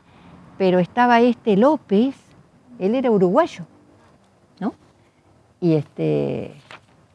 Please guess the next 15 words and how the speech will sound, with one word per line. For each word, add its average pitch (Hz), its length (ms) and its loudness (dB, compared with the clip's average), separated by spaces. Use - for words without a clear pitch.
no 160 100 -10
sé 165 140 -14
por 170 100 -10
dónde 170 240 -8
está 175 280 -12
la, 160 160 -12
la 165 140 -10
revistita 175 560 -8
acá. 247 180 -14
Eh, 135 440 -10
y 220 180 4
lo 190 160 6
apoyó 175 460 2
un 403 200 0
montón, 254 460 -2